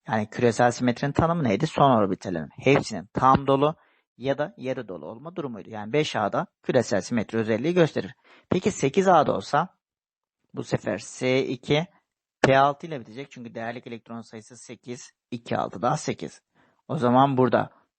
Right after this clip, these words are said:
son orbitallerimizin hepsi P'nin altında üç orbital var, altıda elektron var. Hepsi tam dolu. O zaman burada da küresel simetri özelliği gösteriyor.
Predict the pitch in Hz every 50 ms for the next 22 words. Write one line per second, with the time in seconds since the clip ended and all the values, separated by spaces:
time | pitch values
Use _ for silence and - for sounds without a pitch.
0 | _ _ _ _ - - - 147 156 160 160 151 131 117 113 - - 107 101 98
1 | 92 104 92 - - 113 110 127 131 135 131 - - - 156 156 170 180 - _
2 | _ _ _ _ - _ _ _ _ _ _ _ _ _ _ _ _ _ _ _
3 | _ _ _ _ _ - 123 120 117 117 113 107 - - 104 85 113 - - 131
4 | 127 123 123 - - 127 127 131 135 147 - - 139 131 117 113 123 113 117 104
5 | 104 98 - _ 113 110 110 131 151 170 196 190 - - - 208 - 190 156 131
6 | 113 87 82 - - _ - - - - _ _ 123 120 135 147 156 151 156 165
7 | 180 214 220 - - 196 156 - - 117 107 - - 110 104 - - 113 104 98
8 | 101 90 85 85 82 69 80 92 - _ 120 139 160